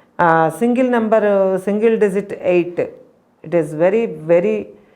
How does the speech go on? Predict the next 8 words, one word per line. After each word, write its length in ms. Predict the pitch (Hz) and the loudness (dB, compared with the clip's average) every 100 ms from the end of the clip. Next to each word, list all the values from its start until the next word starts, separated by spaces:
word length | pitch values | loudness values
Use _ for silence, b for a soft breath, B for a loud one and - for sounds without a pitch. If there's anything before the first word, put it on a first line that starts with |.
| b b _ 165 | b b _ -2
um, 680 | 160 156 156 156 151 147 147 - _ _ _ - | 0 0 -4 -6 -8 -10 -14 -18 _ _ _ -6
అన్‌ఫార్చునేట్ 1200 | 196 196 226 220 226 - - 240 220 220 214 214 | -6 -4 0 2 0 -6 -4 0 0 0 -2 -2
అంటే 500 | 208 196 233 214 196 | -4 0 0 0 -2
ఎట్లా 200 | 175 208 | -2 -2
చెప్పాలంటే 560 | 202 196 196 185 175 180 | -2 -2 0 -2 -2 -4
దాన్ని 280 | 175 175 180 | -4 -6 -8
దురదృష్టకరమైనటువంటి 1500 | 156 185 226 214 247 - 262 240 214 202 190 170 175 160 | -8 0 0 0 -6 -6 -4 -2 -2 -2 -4 -4 -6 -4
నెంబరు. 400 | - 156 147 - | -6 -6 -8 -10